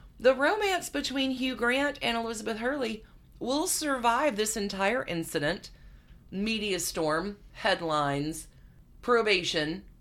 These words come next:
fines, to follow. The couple will stay together another five years. They'll stay together till two thousand, but they will never marry. Even after their split, Hugh and Elizabeth have remained incredibly close friends.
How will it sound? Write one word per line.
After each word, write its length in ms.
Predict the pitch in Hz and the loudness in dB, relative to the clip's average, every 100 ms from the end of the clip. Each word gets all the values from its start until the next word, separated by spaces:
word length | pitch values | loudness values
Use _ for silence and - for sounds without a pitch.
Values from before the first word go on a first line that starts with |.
| - - | -20 2
fines, 760 | 190 160 135 127 143 170 - - - - - | 6 6 4 2 -2 -4 -8 -14 -20 -20 -4
to 120 | 262 | -2
follow. 520 | 269 311 208 - - - - - - - - - - - | 2 4 4 0 -4 -14 -20 -20 -20 -20 -20 -20 -20 -8
The 100 | 190 | -6
couple 300 | 196 247 311 | 0 0 0
will 160 | 302 247 | 0 0
stay 220 | - 262 | 0 0
together 400 | 254 233 277 277 | 0 0 2 2
another 300 | 254 247 254 | 2 0 -2
five 340 | - 233 233 202 | 0 2 2 -2
years. 560 | 220 262 - - - - - - - - | -6 -6 -8 -12 -14 -18 -20 -20 -20 -4
They'll 120 | 196 | -2
stay 200 | 208 277 | 0 2
together 380 | 320 226 220 220 | 0 2 2 2
till 240 | 214 180 175 | 0 -4 -4
two 160 | 196 | -6
thousand, 420 | 185 165 165 160 156 | 0 0 0 -2 -4
but 100 | - | -2
they 100 | 151 | -2
will 140 | 147 | -2
never 240 | 143 131 | -2 -2
marry. 480 | 123 113 50 - - - - - - - - - - - | -4 -6 -8 -8 -14 -18 -20 -20 -20 -20 -20 -20 -20 -6
Even 260 | 208 214 208 | -2 0 4
after 360 | 156 170 196 185 | 6 6 4 2
their 160 | 185 | 2
split, 600 | 175 - 180 233 - - - - - | 0 -2 2 4 2 -2 -16 -20 -20
Hugh 260 | - 175 | -6 -2
and 100 | 202 | 0
Elizabeth 540 | 214 214 247 226 190 190 | 0 0 -2 2 2 4
have 160 | 185 | 0
remained 400 | 190 170 143 151 | 2 2 2 0
incredibly 640 | 180 202 - 139 147 165 165 | -2 -4 2 2 4 -2 -4
close 400 | - 139 139 - | -2 -2 -2 -4
friends. 720 | 214 226 156 50 50 - | -4 -2 -4 -8 -16 -16